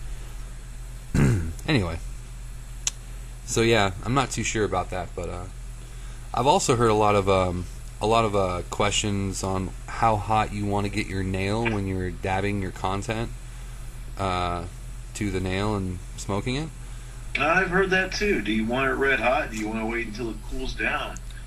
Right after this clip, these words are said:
Speaker 2: That's something I'd like to, uh, touch on in another episode for sure.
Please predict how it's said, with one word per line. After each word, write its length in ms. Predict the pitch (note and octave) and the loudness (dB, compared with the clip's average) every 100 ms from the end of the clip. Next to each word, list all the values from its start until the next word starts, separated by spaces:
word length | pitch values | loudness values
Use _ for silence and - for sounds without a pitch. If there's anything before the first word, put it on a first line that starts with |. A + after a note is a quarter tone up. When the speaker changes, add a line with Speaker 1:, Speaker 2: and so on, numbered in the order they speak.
| - | -6
Speaker 2:
That's 200 | G#2+ C3 | -4 -2
something 340 | F3 E3+ C#3+ | -2 -2 -2
I'd 160 | C#3 B2+ | -2 0
like 240 | C3 B2+ - | 0 -2 -4
to, 220 | B2+ A#2+ | -2 -2
uh, 220 | A#2 A2+ | -2 -4
touch 320 | A2 A#2+ A#2 | -2 -2 -2
on 120 | A#2 | -4
in 160 | A2 G2+ | -4 -2
another 280 | G2+ G#2 G2+ | -2 0 0
episode 380 | A#2 - - F2+ | -2 -2 -4 -4
for 120 | - | -4
sure. 380 | - G2+ A2 | -4 -2 -4